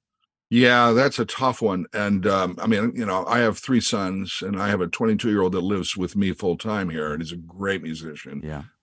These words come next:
Speaker 1: But, but again, he's, he's still questioning things.
Speaker 2: Yeah.
Speaker 1: Still questioning things. And, you know, I'm going, "Shit, I was gone when I was eighteen.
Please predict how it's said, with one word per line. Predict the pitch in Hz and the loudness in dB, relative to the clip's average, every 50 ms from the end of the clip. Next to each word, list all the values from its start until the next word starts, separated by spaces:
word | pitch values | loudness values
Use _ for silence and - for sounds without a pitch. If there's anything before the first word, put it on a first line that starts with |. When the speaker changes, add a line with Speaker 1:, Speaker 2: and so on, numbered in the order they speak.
| _ _ | _ _
Speaker 1:
But, | - 98 - - _ | -10 -10 -10 -8 _
but | - 110 110 | -2 0 0
again, | 117 104 107 104 98 | 2 2 0 0 0
he's, | 92 107 117 107 - - - - _ _ _ _ _ _ | 2 2 2 2 0 -2 -6 -8 _ _ _ _ _ _
he's | _ 131 123 | _ -2 -2
still | - - 131 | 0 0 0
questioning | 110 - - 117 113 120 - 170 143 107 87 80 | 0 0 0 0 2 2 0 0 0 0 0 -2
things. | - 90 76 67 - 62 - - | -4 -6 -8 -8 -10 -14 -12 -8
Speaker 2:
Yeah. | 87 92 87 78 - _ _ _ _ _ _ _ _ | -8 -6 -6 -8 -10 _ _ _ _ _ _ _ _
Speaker 1:
Still | - 98 | -18 -18
questioning | - _ - 113 117 123 - - 117 95 85 | -18 _ -2 0 0 0 0 -2 -4 -4 -4
things. | 78 87 92 82 78 80 95 | -6 -8 -8 -8 -8 -8 -6
And, | 95 87 85 82 76 | -6 -6 -4 -4 -4
you | - 110 92 | -4 -4 -4
know, | 82 85 90 | -2 -2 -2
I'm | 95 104 | -2 -2
going, | 95 92 95 92 | -2 -4 -4 -6
"Shit, | 87 - - - 143 127 82 - | -6 -6 -2 0 0 0 0 -2
I | 92 104 127 | -2 -2 0
was | 143 117 - | 0 0 -2
gone | 82 80 76 98 101 127 143 127 98 85 | -4 -4 -2 0 2 2 4 2 2 2
when | 80 78 | 0 -2
I | 78 | -4
was | 78 78 76 | -4 -4 -4
eighteen. | 82 78 71 - - 76 71 67 - | -4 -4 -4 -8 -10 -10 -12 -12 -14